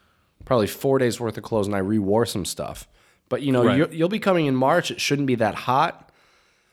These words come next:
Speaker 2: I
Speaker 1: Um,
Speaker 2: checked Berlin's. Actually, oh, it's funny you say that. I literally have a picture <coughs> of Berlin's weather from the Weather Channel,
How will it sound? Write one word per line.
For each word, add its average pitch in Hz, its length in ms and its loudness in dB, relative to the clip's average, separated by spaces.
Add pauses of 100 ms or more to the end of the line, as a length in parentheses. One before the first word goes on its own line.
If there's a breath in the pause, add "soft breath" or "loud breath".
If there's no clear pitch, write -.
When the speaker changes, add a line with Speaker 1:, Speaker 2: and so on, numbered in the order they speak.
(160 soft breath)
Speaker 2:
I 131 160 2
Speaker 1:
Um, 110 80 0
Speaker 2:
checked 185 320 -4
Berlin's. 147 440 -2
Actually, 190 460 -2
oh, 214 140 2
it's 147 100 -2
funny 170 160 2
you 170 80 0
say 185 160 0
that. 139 240 0
I 143 120 2
literally 165 320 2
have 143 220 2
a 135 60 2
picture 160 560 0 (220)
<coughs> - 360 -4
of 143 160 2
Berlin's 147 460 2
weather 127 380 2
from 123 180 0
the 120 100 4
Weather 120 280 4
Channel, 110 420 0